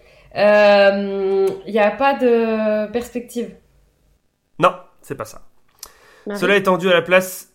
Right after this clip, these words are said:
Speaker 2: Marie, oui.
Speaker 3: Parce qu'il est peint, euh, pendant les noces de Cana dans une salle et du coup il a été peint en même temps.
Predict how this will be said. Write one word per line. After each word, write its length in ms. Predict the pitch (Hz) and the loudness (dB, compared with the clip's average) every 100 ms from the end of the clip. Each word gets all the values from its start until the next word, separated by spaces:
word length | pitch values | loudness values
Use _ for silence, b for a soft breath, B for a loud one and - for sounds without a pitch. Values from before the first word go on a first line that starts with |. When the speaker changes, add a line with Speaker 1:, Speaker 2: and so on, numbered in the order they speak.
| - | -12
Speaker 2:
Marie, 300 | 117 117 170 | -6 -4 -4
oui. 260 | 165 247 _ _ - | -6 -12 _ _ -12
Speaker 3:
Parce 200 | 202 - | -12 -10
qu'il 240 | 233 214 | -8 -4
est 80 | 214 | -6
peint, 400 | 214 233 233 220 | -6 -6 -4 -4
euh, 720 | 202 202 196 190 185 185 180 - - | -6 -6 -6 -6 -8 -8 -12 -12 -4
pendant 340 | 240 240 254 | -4 -2 -2
les 160 | 247 220 | -2 -2
noces 300 | 220 226 190 | -2 -2 -4
de 80 | |
Cana 520 | 220 220 202 214 233 247 | -6 -4 -2 -2 -2 -4
dans 200 | 220 208 | -6 -8
une 200 | 202 196 | -10 -10
salle 300 | - 226 233 | -4 -2 -2
et 120 | 202 | -6
du 100 | 185 | -10
coup 160 | - | -10
il 160 | 233 196 | -8 -6
a 60 | 180 | -8
été 240 | 185 202 | -6 -8
peint 140 | 196 202 | -6 -6
en 100 | 185 | -6
même 220 | 196 202 | -6 -6
temps. 240 | 196 175 | -10 -14